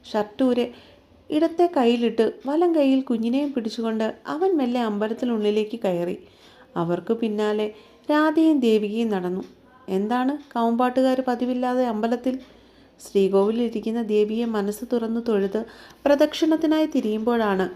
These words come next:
ആ കോവിലിലെ തിരുമേനിയായ ദാമോദരനെ അവൻ കാണുന്നത്.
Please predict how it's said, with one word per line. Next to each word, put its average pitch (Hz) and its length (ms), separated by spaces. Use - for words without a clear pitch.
ആ 185 120
കോവിലിലെ 208 520
തിരുമേനിയായ 254 720
ദാമോദരനെ 226 800
അവൻ 226 220
കാണുന്നത്. 190 580